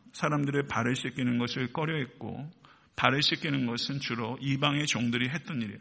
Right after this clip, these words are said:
그러나 예수님께서는 꺼리낌이 없으셨어요.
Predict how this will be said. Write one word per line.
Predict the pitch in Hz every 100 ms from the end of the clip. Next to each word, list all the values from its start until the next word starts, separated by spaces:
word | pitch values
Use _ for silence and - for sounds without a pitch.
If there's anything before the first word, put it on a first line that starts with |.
| -
그러나 | 131 131 139
예수님께서는 | 120 131 135 135 120 - 135 135 -
꺼리낌이 | 180 180 196 196
없으셨어요. | 143 120 - 127 - -